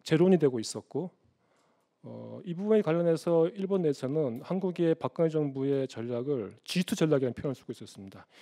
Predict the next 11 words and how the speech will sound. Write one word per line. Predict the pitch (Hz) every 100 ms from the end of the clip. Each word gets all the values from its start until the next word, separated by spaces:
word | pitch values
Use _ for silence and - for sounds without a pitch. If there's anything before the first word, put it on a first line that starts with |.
| - -
이 | 170
지투라는 | 190 165 220 214
표현은 | - 208 196 196
일본은 | 208 202 220
쓰고 | 202 233 220
있지 | -
않고 | 123 113 -
한국에서 | 185 208 -
많이 | 147 127
썼던 | 135 147
표현인데, | - 160 123 104 123 95